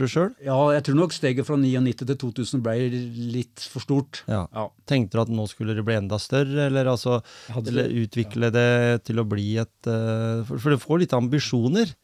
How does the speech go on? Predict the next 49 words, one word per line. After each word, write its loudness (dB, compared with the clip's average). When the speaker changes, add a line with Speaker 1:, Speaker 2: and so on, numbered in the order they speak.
Speaker 2:
Ja, -6
det, -4
Speaker 1:
Men 2
det 4
er 4
jo 4
Speaker 2:
ambisjonen 4
Speaker 1:
det. 2
Speaker 2:
var 4
jo 2
så 0
bra 0
når 0
jeg 0
gikk -10
hjem -4
og -4
hadde -4
lommeboka -2
full. 4
Speaker 1:
Ja. 2
Speaker 2:
Den -4
i -4
niognitti -2
der, 0
så -10
tenkte 0
Speaker 1:
Mhm. -4
Speaker 2:
jeg -6
at, -8
"Jøss, -12
er -10
det -10
så -6
enkelt?" -2
Speaker 1:
Ja. -4
Speaker 2:
Men -12
det -10
var -8
jo -8
ikke -6
det. -6
Speaker 1:
Nei. 0
Speaker 2:
Nei. -2
Så -20
jeg 0
måtte -2
liksom, 0
eh, -2